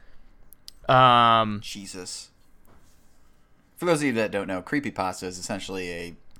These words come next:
Speaker 2: internet urban legend that's been copied and pasted so many times. And this is probably just an internet story that somebody found and copied and pasted a ton of times. But fifteen consecutive days. You're a recent
Speaker 1: I am.
Speaker 2: coffee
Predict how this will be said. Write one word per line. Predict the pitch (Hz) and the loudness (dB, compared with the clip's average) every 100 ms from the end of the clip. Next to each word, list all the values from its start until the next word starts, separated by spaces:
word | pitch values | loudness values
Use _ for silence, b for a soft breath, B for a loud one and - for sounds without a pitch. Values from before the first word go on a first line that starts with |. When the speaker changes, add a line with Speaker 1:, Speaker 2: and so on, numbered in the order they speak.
| b b b - | b b b -2
Speaker 2:
internet | 131 123 113 104 | 0 2 0 -2
urban | 110 101 98 | -2 -2 -2
legend | 95 90 92 | -2 -2 -6
that's | 87 | -8
been | 95 87 | -10 -4
copied | 92 90 87 | -4 -4 -8
and | 82 | -10
pasted | 85 - 85 | -12 -12 -14
so | - 87 | -10 -10
many | 85 | -10
times. | 82 82 80 82 82 b b b - | -10 -10 -10 -12 -14 b b b -14
And | 82 85 | -12 -10
this | 82 | -10
is | 82 | -6
probably | - 110 98 | 2 2 2
just | 95 | -8
an | 98 | -8
internet | 110 101 92 | -6 -6 -6
story | - - 87 85 | -8 -10 -8 -8
that | 85 | -8
somebody | - 87 82 | -10 -10 -10
found | 82 80 | -10 -12
and | 80 | -10
copied | 80 78 | -12 -12
and | 73 | -14
pasted | - - 64 | -14 -14 -16
a | |
ton | - - | -14 -14
of | - | -16
times. | - - | -16 -18
But | - - | -18 -20
fifteen | - 254 262 - 107 87 85 - - | -4 -4 -4 -8 -10 -10 -12 -16 -20
consecutive | - - - - 117 95 87 | -20 -12 -6 -6 -6 -8 -6
days. | 104 107 101 - b b b b b | -4 -4 -6 -12 b b b b b
You're | 123 196 | -2 2
a | 127 98 | 4 4
recent | 92 113 113 110 82 | 0 -2 -2 -6 -8
Speaker 1:
I | 92 | -10
am. | 98 | -2
Speaker 2:
coffee | 117 101 113 92 | 0 2 0 -6